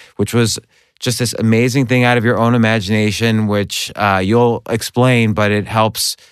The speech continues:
all women who are going through childbirth. I,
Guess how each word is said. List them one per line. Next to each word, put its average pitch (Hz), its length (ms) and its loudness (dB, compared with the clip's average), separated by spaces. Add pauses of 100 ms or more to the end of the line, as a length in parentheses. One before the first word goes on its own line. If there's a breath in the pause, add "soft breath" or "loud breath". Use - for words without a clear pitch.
(280 soft breath)
all 117 280 4
women 110 400 4
who 104 260 0
are 101 140 2
going 104 240 0
through 104 260 0
childbirth. 104 800 0 (260 loud breath)
I, 156 140 2